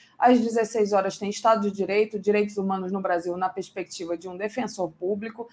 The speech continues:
Dezessete horas, tábua de fim de tarde, o ódio de cada dia. Às dezoito horas, Léo Quadrado. Dezoito e trinta, Boa Noite dois quatro sete.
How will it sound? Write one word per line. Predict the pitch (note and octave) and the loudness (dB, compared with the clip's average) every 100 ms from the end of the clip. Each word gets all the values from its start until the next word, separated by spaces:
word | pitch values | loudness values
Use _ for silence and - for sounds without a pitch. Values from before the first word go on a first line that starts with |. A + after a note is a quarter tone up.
| - - _ - | -20 -20 _ -8
Dezessete | A3+ C4 B3+ B3+ B3 A#3 | 6 6 8 6 8 6
horas, | G3+ F3 - | 6 4 -2
tábua | - D4+ D4 C4+ | 8 10 10 6
de | A3+ | 4
fim | A3 A#3 | 0 -2
de | G3+ | -2
tarde, | - A3+ A#3 A3 A#3 - | 4 8 8 8 0 -2
o | A#3+ | 2
ódio | A3 A3 G#3+ F#3 | 8 8 8 2
de | F3 G#3 | -4 -6
cada | G#3 A3 G3+ | 4 4 4
dia. | F3 F3 G3+ G#3+ | 0 -4 2 2
Às | G3 | 2
dezoito | G3+ G#3+ G#3 F#3+ | 0 -2 0 0
horas, | F3+ F#3 | -2 0
Léo | F3+ | 0
Quadrado. | F3+ G3 G3 G3+ G#3 G3 G3+ _ _ _ | 2 0 4 6 8 6 -2 _ _ _
Dezoito | - C#4 C4 | 2 4 6
e | B3 | 4
trinta, | A3 G#3 G3+ | 2 2 2
Boa | G3 A#3 A3+ | 2 4 4
Noite | G3+ G3 | 4 -4
dois | G3+ F#3+ | -6 -2
quatro | F#3+ F#3 | -2 -2
sete. | - A3+ A3 A3 A#3 A#3 | 2 4 4 2 -4 -6